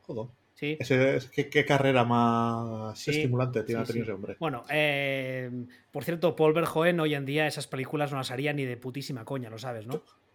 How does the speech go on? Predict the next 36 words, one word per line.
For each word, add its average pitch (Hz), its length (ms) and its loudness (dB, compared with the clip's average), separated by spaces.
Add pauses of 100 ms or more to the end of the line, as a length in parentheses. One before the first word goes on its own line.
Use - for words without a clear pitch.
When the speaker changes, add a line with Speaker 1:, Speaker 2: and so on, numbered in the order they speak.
(100)
Speaker 1:
tú 135 100 -2
no 127 60 6
has 123 80 6
visto 120 180 2
las 110 160 2
últimas 107 300 -6
de 104 80 -6
Paul 95 160 -10
Verhoeven, 104 380 -16
tío. - 140 -16 (360)
Speaker 2:
¿Cuál 143 160 -4
es 139 80 -4
la 123 100 -4
última? 123 360 -6 (760)
Speaker 1:
La 123 160 2
última 135 640 6
es 127 140 2
esta 127 340 2
de 117 380 4
la 117 240 4
monja 120 1120 4
pre-, 117 180 -4
bueno, 143 220 2
tú, - 200 6
tú 320 120 8
vuel-, 302 260 12
vuel-, 185 320 10
vuelve 208 260 12
a 160 40 10
verla, 123 260 4
o 139 60 0
sea, 139 240 2
ponte 196 180 6
a 156 60 12
verla, 110 200 6
búscala. 113 440 0